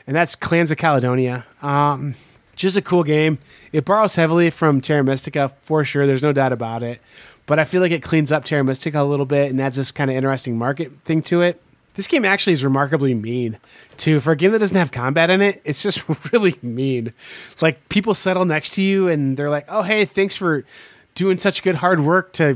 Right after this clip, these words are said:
get these resources here. Now I'm gonna take some of them by just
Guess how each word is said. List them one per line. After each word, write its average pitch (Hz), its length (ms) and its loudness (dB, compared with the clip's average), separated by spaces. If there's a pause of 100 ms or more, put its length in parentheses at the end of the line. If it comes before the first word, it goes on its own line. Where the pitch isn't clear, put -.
(100)
get 156 140 -2
these 147 180 -4
resources 160 460 0
here. 127 240 -2 (300)
Now 160 160 2
I'm 170 80 2
gonna 165 160 2
take 165 240 0
some 147 160 0
of 123 40 -2
them 107 180 -8
by 117 120 -10
just 131 240 -8